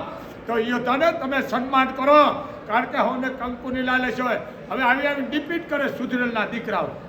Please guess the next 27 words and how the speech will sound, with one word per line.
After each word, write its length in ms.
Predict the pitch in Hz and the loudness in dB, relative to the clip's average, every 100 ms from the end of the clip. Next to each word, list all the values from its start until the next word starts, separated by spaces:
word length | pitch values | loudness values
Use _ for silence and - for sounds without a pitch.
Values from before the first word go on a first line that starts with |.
| - | -12
પછી 340 | 254 247 254 254 | -6 -4 -2 2
આમ 240 | 240 254 247 | 4 2 0
થયું, 180 | 240 247 - | -4 -6 -4
પછી 380 | 254 - 254 247 240 | -4 -2 -2 -2 -4
તમારા 340 | 247 262 262 | -4 -2 -2
ઘરે 200 | 214 262 | 0 0
રાખો 320 | 269 277 269 320 | 2 2 2 4
ને. 160 | 339 339 - - - - - | 4 2 -4 -12 -12 -14 -2
પણ 320 | 233 330 349 - - - - | 6 8 8 6 -6 -10 -6
યોદ્ધા 340 | 208 269 269 269 | 2 4 6 4
બહુ 260 | 269 269 | 4 2
સારું 340 | 240 254 262 262 | 2 2 2 0
કામ 180 | 254 247 | -2 -2
કરે, 180 | 247 | -2
કારણ 220 | 240 262 269 | -2 -2 -4
કે 120 | 254 | -2
એના 180 | 240 247 | 0 2
હાથમાં 400 | 240 240 247 240 | 2 0 -4 -4
એક 80 | - | -4
ધોકો 340 | - 254 262 254 | 2 2 2 -2
છે. 200 | 196 214 165 - - - - - - - | 0 0 -2 -4 -12 -16 -16 -16 -16 -8
સમજી 260 | 226 294 302 | -4 0 2
લેજો, 300 | 311 311 277 - | 4 6 6 4
હો 120 | 190 285 294 | 4 6 6
વીરને 380 | 254 269 285 269 - | 4 0 0 -2 0
ધોકો 340 | 190 262 269 254 285 | 0 0 0 -2 0
પીર, 200 | 277 | 0